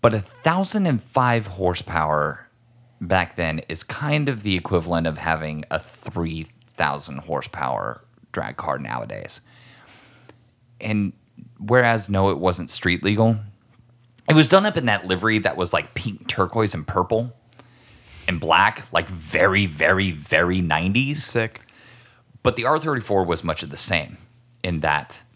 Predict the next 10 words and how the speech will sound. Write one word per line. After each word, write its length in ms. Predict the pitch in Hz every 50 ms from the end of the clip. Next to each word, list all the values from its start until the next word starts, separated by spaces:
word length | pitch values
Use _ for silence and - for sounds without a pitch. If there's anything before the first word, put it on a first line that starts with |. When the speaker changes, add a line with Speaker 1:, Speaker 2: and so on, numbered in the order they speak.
| _ _ _ _ _ _ _ _ _ _ _ _ _ _ -
Speaker 1:
it 60 | - 120
was 160 | 147 135 110
meant 220 | 101 95 101 - -
for 400 | - 90 90 87 87 82 80 - - _ -
weekend 480 | 82 85 80 80 76 71 78 76 73 71
racers 540 | 71 71 71 - - - - - - - - _ _ _ _ _ _ _ _ _ - - _ _ _ _ _ _ _ _ _ - _ - _ -
before 320 | - - - - 76 76 78
drift 320 | 78 - 98 90 - -
took 180 | - 78 - -
over. 280 | - - - - -